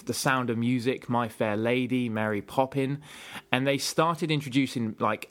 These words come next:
A-listers in these genres, you know, bankable stars like Judy Garland, Mickey Rooney, Fred Astaire.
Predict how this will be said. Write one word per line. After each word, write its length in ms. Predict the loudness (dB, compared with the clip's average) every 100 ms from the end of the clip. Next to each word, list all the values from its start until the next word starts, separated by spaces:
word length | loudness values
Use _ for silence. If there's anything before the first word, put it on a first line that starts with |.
| 2
A-listers 640 | 2 2 0 -2 -2 0
in 80 | 0
these 200 | 0 0
genres, 500 | 0 0 0 -4 -2
you 60 | -2
know, 120 | -2
bankable 560 | 0 0 0 -2 -2 -2
stars 480 | 0 2 2 -2
like 240 | -4 -4 -2
Judy 320 | 0 0 0
Garland, 560 | 2 4 2 0 -6 -4
Mickey 320 | -4 -6 -2
Rooney, 360 | 0 0 -2
Fred 280 | -4 -2 -2
Astaire. 560 | -2 -6 -2 0 0